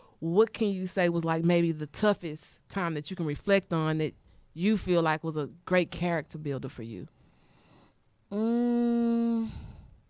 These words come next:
Speaker 1: 'Cause I, 'cause, I mean, already when you told me about your drive back and forth to school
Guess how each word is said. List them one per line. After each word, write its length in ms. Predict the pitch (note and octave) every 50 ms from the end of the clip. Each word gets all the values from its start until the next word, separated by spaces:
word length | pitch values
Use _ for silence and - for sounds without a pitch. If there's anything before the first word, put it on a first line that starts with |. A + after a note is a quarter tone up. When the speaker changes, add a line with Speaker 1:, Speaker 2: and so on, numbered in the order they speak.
| _ _ _ _ _ - -
Speaker 1:
'Cause 120 | - F3
I, 140 | G3 G3+ -
'cause, 220 | - - G#3 F#3 -
I 120 | F3 G3+
mean, 200 | G#3+ G3+ G3 F#3
already 420 | E3+ F#3 F#3+ F#3+ F#3+ G3+ A#3+ B3 G#3+
when 140 | F3+ E3+
you 80 | E3+ G#3+
told 220 | G#3+ - G3+ F3+
me 80 | F#3+ F#3
about 280 | F3 F3+ F3 F3 F3 -
your 100 | F3+ D#3+
drive 520 | D#3+ E3+ F3+ F3+ F3+ F3 F3 E3+ E3+ D#3+
back 200 | F3 F#3 F#3 F#3
and 80 | F3+ E3+
forth 240 | - G#3+ G3 F#3 -
to 100 | - F3
school 480 | - - G3+ G#3 G#3 G#3+ G#3+ A3+ A3+